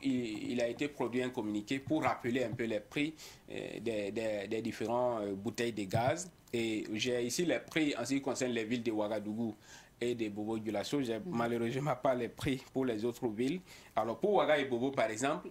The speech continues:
Speaker 1: euh, le communiqué indique que le, le gaz, la bouteille de deux virgule soixante-quinze kilogrammes coûte neuf cent quinze francs, la bouteille de six kilogrammes coûte deux mille francs et la bouteille de douze kilogrammes et demi coûte cinq mille cinq cents francs. Donc, des prix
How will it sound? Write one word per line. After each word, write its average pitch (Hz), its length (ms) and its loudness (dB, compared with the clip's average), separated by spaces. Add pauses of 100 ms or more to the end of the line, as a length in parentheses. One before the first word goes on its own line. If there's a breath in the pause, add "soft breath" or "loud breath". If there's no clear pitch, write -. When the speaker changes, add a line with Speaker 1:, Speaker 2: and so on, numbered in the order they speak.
(180)
Speaker 1:
euh, 113 260 0
le 113 140 0
communiqué 127 520 0
indique 123 360 -2
que 156 240 2 (420 loud breath)
le, 117 300 2
le 120 160 0
gaz, 131 500 4 (240)
la 127 140 4
bouteille 131 360 4
de 127 140 2
deux 147 220 4
virgule 127 180 2
soixante-quinze 127 480 2
kilogrammes 113 440 2
coûte 135 260 -2
neuf 113 240 0
cent 117 220 0
quinze 117 340 -2
francs, 165 340 2 (380 loud breath)
la 113 120 4
bouteille 131 380 2
de 123 100 0
six 160 280 0
kilogrammes 127 460 2
coûte 131 200 -4 (100)
deux 120 200 2
mille 127 200 2
francs 151 300 -2 (340 loud breath)
et 135 80 4
la 123 120 6
bouteille 143 440 0
de 127 140 2
douze 139 500 2
kilogrammes 123 480 2
et 113 80 0
demi 110 380 2
coûte 151 320 -2
cinq 135 220 2
mille 131 200 2
cinq 117 240 -2
cents 117 160 0
francs. 107 240 -2
Donc, 127 180 2
des 120 120 2
prix - 320 -4